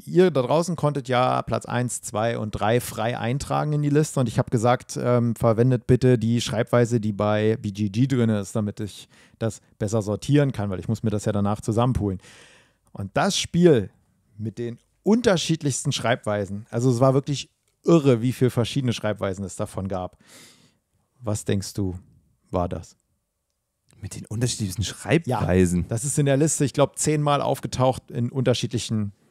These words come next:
Speaker 1: Schreibweisen.
Speaker 2: Boah, stehe ich jetzt auf dem Schlauch, finde ich jetzt nicht so. Also wenn du
Speaker 1: Ja.
Speaker 2: sagst, bist es bestimmt was relativ Klares, aber
Speaker 1: Ja, Bogen von Burgund.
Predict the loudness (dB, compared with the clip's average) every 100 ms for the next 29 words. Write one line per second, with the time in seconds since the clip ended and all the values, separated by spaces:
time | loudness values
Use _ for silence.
0 | _ _ -20 -10 -10 -6 -8 -8 -14 -20
1 | _ _ -20 -20 -20 -20 _ _ _ _
2 | _ _ _ _ _ _ _ _ _ _
3 | _ _ _ 0 2 2 -2 -4 -4 -4
4 | -8 -4 -4 -4 -4 -4 -4 -4 -2 -2
5 | 2 2 4 2 0 -6 -8 -8 -6 -2
6 | 2 2 0 -10 -12 -8 -6 -4 -4 -2
7 | -4 -8 -12 -20 -20 _ -4 -2 -2 -4
8 | -4 0 0 -2 -8 _ _ -8 -6 -6
9 | _ _ _ _ _ _ 2 2 4 0
10 | 0 0 2 2 -2